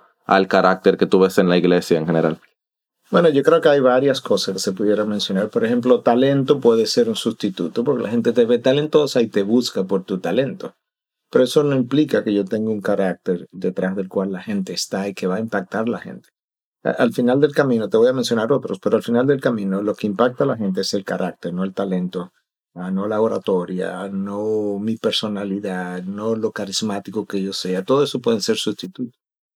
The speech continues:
Speaker 2: Ah, yo puedo ser también una persona muy, en inglés se le dice resourceful, o sea, tengo muchos recursos, no dinero, pero forma de ayudar a otro. Eh, contactos, eh,
Speaker 1: Carisma.
Speaker 2: carisma, habilidades, gente que puedo llamar para que te ayude. Entonces yo puedo ser buscado por eso.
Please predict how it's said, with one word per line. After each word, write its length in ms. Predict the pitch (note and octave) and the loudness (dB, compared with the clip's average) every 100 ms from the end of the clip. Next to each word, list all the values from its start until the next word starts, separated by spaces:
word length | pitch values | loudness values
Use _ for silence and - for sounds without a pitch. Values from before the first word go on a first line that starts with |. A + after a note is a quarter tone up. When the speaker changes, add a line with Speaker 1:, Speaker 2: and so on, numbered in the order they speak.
| _ _ _ | _ _ _
Speaker 2:
Ah, 360 | B2 A#2+ A#2+ A#2 | -2 2 2 2
yo 180 | A#2+ A#2+ | 2 4
puedo 180 | D3 C#3+ | 4 4
ser 180 | C#3 | 2
también 280 | C3+ C3+ C3 | 2 4 2
una 260 | C3 B2+ A#2+ | 2 0 2
persona 560 | B2 - C3 A#2 A#2 | 0 2 2 2 0
muy, 400 | A2+ A#2 B2 A#2 | 0 -2 -2 -2
en 140 | A2 A2+ | -4 -6
inglés 260 | A2 A#2+ | -2 -2
se 160 | - A#2+ | -2 -2
le 120 | A2+ | -2
dice 220 | A2 - | -4 -2
resourceful, 800 | G#2+ G2+ F#2 A#2+ A#2 A#2 - F#2 | -2 -2 -2 0 0 0 -2 -2
o 80 | - _ _ | -2 _ _
sea, 200 | - G2 | -6 -4
tengo 260 | G2+ A#2 A#2 | -2 0 0
muchos 340 | A#2 A#2 G#2+ | 0 -2 0
recursos, 680 | G#2+ G2 - C#3+ - - A2 | 0 -2 2 2 2 0 0
no 140 | C3+ | 0
dinero, 460 | F3+ C3 G#2+ G2+ G2+ | 2 2 2 0 0
pero 300 | G#2+ G#2+ G#2 - - | -2 -2 -6 -12 -18
forma 300 | - D#3 F3 | 2 4 4
de 80 | C3+ | 4
ayudar 340 | A#2+ A#2+ A#2 | 4 4 4
a 100 | A#2+ | 2
otro. 340 | F2+ F#2 - - _ _ _ _ | 0 -4 -8 -12 _ _ _ _
Eh, 520 | B2+ A#2 A#2+ A#2+ A#2+ A#2 | 0 2 4 4 2 2
contactos, 1160 | D#3+ D3 C3 G#2+ G#2 F#2 - G#2+ G#2 G#2 G2 A#2+ | 2 2 2 2 0 -2 0 0 0 -2 -4 -6
eh, 420 | G#2 G2+ G2 G2+ | -8 -8 -6 2
Speaker 1:
Carisma. 520 | G2+ F#2 F2 - F2 | 4 4 2 2 2
Speaker 2:
carisma, 560 | F#2 C3 C3 B2 G#2+ A2 | 4 4 4 2 0 2
habilidades, 1080 | B2+ D3+ C#3+ A#2+ A2 A2+ A2 A2 G#2+ G#2+ - | 4 4 4 2 2 0 2 2 0 -2 0
gente 220 | B2+ D3 | 2 2
que 80 | C#3+ | 4
puedo 220 | C#3 C#3 | 4 4
llamar 460 | C3 A#2+ A2+ A2+ | 4 4 2 2
para 180 | A2 A2+ | 2 2
que 100 | A2+ | 2
te 120 | G#2+ | 2
ayude. 320 | A2+ A2+ A2+ A#2 | 2 2 2 2
Entonces 240 | B2+ C#3 | 2 2
yo 60 | D#3 | 4
puedo 200 | E3+ D3+ | 4 4
ser 160 | D#3 | 2
buscado 500 | C#3+ A2+ C3+ C#3+ D#3 | 2 0 0 2 2
por 160 | - G2+ | 2 0
eso. 340 | F#2 - C3+ | 0 -2 -6